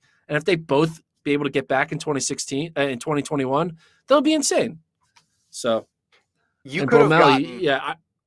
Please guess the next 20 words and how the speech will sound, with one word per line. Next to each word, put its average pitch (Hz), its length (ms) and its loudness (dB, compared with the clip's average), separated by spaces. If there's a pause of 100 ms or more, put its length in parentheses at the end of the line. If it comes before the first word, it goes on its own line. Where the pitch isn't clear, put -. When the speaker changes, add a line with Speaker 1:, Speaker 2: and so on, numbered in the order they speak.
(640)
Speaker 2:
insane 165 500 -6
odds - 560 -2 (840)
a 156 60 -14
couple 160 240 -4
of 143 60 -6
years 170 240 -2
Speaker 1:
<laughs> - 0 -
Oh, 233 40 6
Speaker 2:
ago. 208 120 6
Speaker 1:
yeah, 170 200 4
that 156 240 -2
parlay. 139 460 0 (120)
<laughs> - 140 -20
Yeah. 190 280 0 (340)
Speaker 2:
On 151 180 2
a, 151 300 2
on 147 160 2
a, 147 140 0 (180)
so 170 320 2 (380)
Bracy 285 640 -2